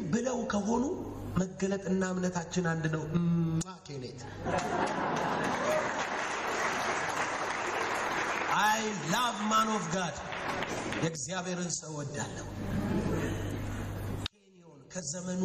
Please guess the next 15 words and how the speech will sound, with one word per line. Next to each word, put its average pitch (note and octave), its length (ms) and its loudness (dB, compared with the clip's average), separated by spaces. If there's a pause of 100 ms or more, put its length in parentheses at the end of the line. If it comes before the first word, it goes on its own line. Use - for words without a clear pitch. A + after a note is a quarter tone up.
(120)
ፈጥኖ F#3+ 400 -4 (120)
የተገለጠ D#3+ 640 0
የእግዚአብሔር C3+ 640 0
ሰው - 240 -6 (500)
ብዙ D#3 280 2 (180)
ነገሩን D#3+ 400 0
ሰምቻለሁ። - 640 -10 (1600)
ምን C#3+ 220 4
ችግር G#2+ 320 -8
አለው? - 260 -6 (1200)
ጳውሎስ C#3+ 420 0
ያለውን C#3+ 340 2
አይደል E3+ 220 0
እነሱ D3 340 2
ሲያሉት? - 400 -10